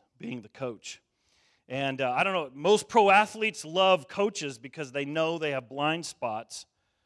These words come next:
And I don't know about you, but the more I read the scriptures, the more I see is Jesus is the master coach of all time.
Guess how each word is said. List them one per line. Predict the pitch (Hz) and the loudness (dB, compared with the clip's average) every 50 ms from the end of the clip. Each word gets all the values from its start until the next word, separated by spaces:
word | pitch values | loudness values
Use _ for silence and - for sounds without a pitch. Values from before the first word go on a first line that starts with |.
| _ _ _ _ _ _ _ _ _ _ _ | _ _ _ _ _ _ _ _ _ _ _
And | 120 127 | -6 -2
I | 156 190 220 | 0 0 2
don't | 226 | 0
know | 220 214 | 0 2
about | 196 185 170 170 - | 2 2 2 0 -2
you, | 196 208 185 | -6 -6 -6
but | 156 156 143 127 | -6 -6 -8 -8
the | 147 | -10
more | 156 160 175 196 185 | -8 -2 2 4 6
I | 185 180 | 6 6
read | 180 170 185 190 185 180 151 | 4 2 0 -2 -2 -2 -4
the | 147 143 | -8 -10
scriptures, | - - - 185 175 180 - - 156 143 - | -12 -4 -4 -4 -4 -4 -6 -10 -10 -10 -10
the | - 143 | -12 -10
more | 151 151 160 165 | -6 -4 -2 0
I | 156 139 147 143 | 0 0 0 -2
see | - - - 170 170 160 147 131 127 | -4 -6 -6 -6 -6 -6 -6 -6 -8
is | 117 - _ | -10 -12 _
Jesus | - - 147 165 185 208 208 185 - 160 143 143 135 - - - - | -10 -8 -6 -4 -2 -2 -4 -4 -2 -2 -4 -2 -4 -6 -10 -10 -8
is | 165 160 160 147 123 110 117 - _ | -6 -4 -4 -4 -6 -8 -12 -16 _
the | 110 151 165 185 190 196 202 208 196 - _ _ _ _ _ | -8 -6 -4 -2 -2 -2 -4 -4 -6 -10 _ _ _ _ _
master | 123 135 151 165 180 185 185 - - - 185 185 170 | -10 -4 0 2 2 2 0 -2 -6 -6 -8 -8 -8
coach | - - - - 185 165 156 147 - - - - _ - | -8 -10 -2 0 2 2 2 0 -4 -8 -12 -10 _ -4
of | 156 165 160 143 135 127 135 _ _ | -2 -2 -2 -4 -8 -14 -20 _ _
all | 165 175 180 175 175 170 175 175 175 160 | 2 4 4 6 6 6 4 2 0 -4
time. | - - - 175 156 139 127 104 92 82 _ | -8 -10 -8 -6 -4 -4 -6 -8 -12 -18 _